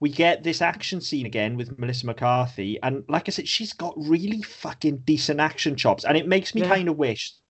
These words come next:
Speaker 1: that, you know, I know everybody loves noir. I love noir as well, but we've said that these two things are not blending at the moment.
Speaker 2: Yeah.
Speaker 1: And seeing,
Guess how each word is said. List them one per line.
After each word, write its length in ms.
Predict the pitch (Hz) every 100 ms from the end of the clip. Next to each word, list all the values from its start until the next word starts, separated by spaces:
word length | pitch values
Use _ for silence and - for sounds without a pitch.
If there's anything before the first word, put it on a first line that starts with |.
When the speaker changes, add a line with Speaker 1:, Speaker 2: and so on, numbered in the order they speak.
| _
Speaker 1:
that, 200 | 139 131 -
you 260 | 180 160 147 _
know, 140 | 160 160
I 100 | 160
know 300 | 190 202 190
everybody 460 | 190 233 185 175
loves 260 | 127 120 -
noir. 260 | 98 156 170
I 140 | 196
love 200 | 180 135
noir 300 | 135 117 127
as 120 | 135
well, 200 | 165 156
but 160 | 131 139
we've 120 | 143
said 300 | - 180 175
that 160 | 147 -
these 240 | 156 156
two 160 | - 156
things 340 | - 143 131
are 40 | 131
not 240 | 131 123
blending 340 | 131 135 135
at 100 | 120
the 60 | 98
moment. 540 | 107 101 101 104 117
Speaker 2:
Yeah. 260 | 131 104 95 -
Speaker 1:
And 100 | - -
seeing, 540 | - - 190 208 196